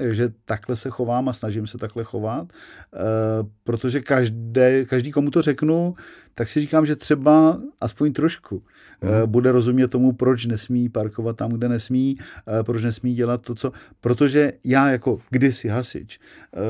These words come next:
Speaker 1: jsem viděl, eh, co to, mm, protiprávní jednání může způsobit a jak to končí. Já mám za sebou hodně ošklivých pohledů na požáry, dopravní nehody a podobně. A vlastně vím, že při dodržování toho, co dodržovat máme,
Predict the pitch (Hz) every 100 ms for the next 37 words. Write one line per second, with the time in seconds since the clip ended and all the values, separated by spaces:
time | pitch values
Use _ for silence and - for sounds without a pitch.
0 | 107 117 - - - - - - 143 127
1 | 123 135 135 80 73 50 - - 123 107
2 | 143 135 120 _ _ 214 202 87 107 120
3 | 117 117 151 131 135 139 120 120 123 123
4 | 110 123 120 113 113 123 120 - - -
5 | 113 104 143 123 120 - 73 82 113 117
6 | 110 104 127 120 127 127 123 117 113 117
7 | 131 127 - - 110 - 123 120 123 -
8 | 101 110 117 123 120 113 107 107 98 113
9 | 117 113 110 113 113 113 107 117 117 120
10 | 113 117 131 139 320 - - - _ _
11 | 107 107 98 110 101 - 131 123 123 123
12 | 117 123 117 - 117 120 127 143 127 117
13 | 110 110 71 - 113 110 - 123 117 117
14 | 123 127 127 131 123 127 135 170